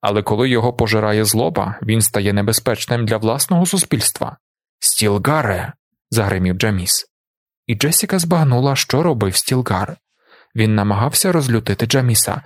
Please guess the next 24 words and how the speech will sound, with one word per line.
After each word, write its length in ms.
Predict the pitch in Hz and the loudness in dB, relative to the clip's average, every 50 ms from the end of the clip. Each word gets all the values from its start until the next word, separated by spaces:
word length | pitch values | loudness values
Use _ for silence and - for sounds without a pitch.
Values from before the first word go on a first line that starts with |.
| - - - - | -14 -18 -12 -6
щоб 260 | - - 139 123 117 | -2 -2 -2 0 0
відвернути 600 | 120 120 113 110 120 113 110 123 170 180 - 175 | -2 0 0 0 -2 0 2 2 0 2 2 2
від 220 | 151 147 143 - - | 0 0 -2 -2 -2
Пола 340 | 123 123 131 143 147 147 | 0 2 2 2 2 0
виклик 520 | - 127 107 110 101 - - 107 104 - - | 0 -2 0 0 0 0 0 -2 -2 0 -2
на 100 | 113 101 | -2 0
поєдинок. 680 | - 120 131 131 - 107 95 90 90 95 - - _ _ _ _ _ _ _ _ _ _ _ _ _ _ - | 0 0 0 0 0 0 0 0 -2 -6 -8 -12 _ _ _ _ _ _ _ _ _ _ _ _ _ _ -10
Стілгар 540 | - - - 107 107 107 139 160 190 196 | -6 -2 0 0 0 2 0 0 0 0
став 340 | - - - 104 104 117 147 | 0 0 0 -2 -2 0 0
напроти 380 | 131 110 - - 101 98 - 107 | 0 0 0 0 -2 0 0 0
Джаміса, 560 | 107 117 117 110 101 92 - - 131 131 - - _ _ _ _ _ - | 2 2 2 2 2 2 0 0 -2 -4 -8 -10 _ _ _ _ _ -6
і 60 | 110 | -4
знову 360 | 104 120 131 170 202 202 202 160 | 0 0 2 2 2 2 0 0
Джесіка 500 | - - 131 160 - - 175 - 165 156 | 2 0 0 2 0 0 -2 -2 -2 -2
почула 440 | - 123 113 - 113 110 117 113 | -2 -2 -2 -2 0 0 0 0
заспокійливі 800 | 107 - 113 - - - 107 - - 151 170 175 185 175 185 180 | 0 0 -2 -2 -2 -4 -6 -4 -2 0 0 2 2 2 2 2
нотки 460 | 151 110 104 107 - - - 131 131 | 2 2 2 0 -2 -2 -2 -2 0
у 80 | - 120 | 0 0
гуркітливому 680 | 110 113 110 - 113 - - 104 92 98 92 101 113 | 0 0 0 0 -2 0 0 0 0 0 0 2 2
голосі. 560 | 110 120 123 - 104 92 - - - - - - _ _ _ _ _ _ _ _ _ _ _ - | 2 2 0 0 0 0 0 -2 -2 -6 -12 -16 _ _ _ _ _ _ _ _ _ _ _ -2
«Джамісе, 540 | 101 110 131 143 95 82 - - - - - - _ _ _ - - | 0 0 2 2 0 0 0 -2 -4 -6 -10 -16 _ _ _ -6 -2
він 200 | 101 101 95 101 | 0 2 2 2
лише 220 | 101 - - 143 | 2 2 2 0
хлопчик, 640 | 135 - 156 110 - - - - - - - - | 0 0 -2 -2 -2 -4 -6 -10 -8 -10 -14 -18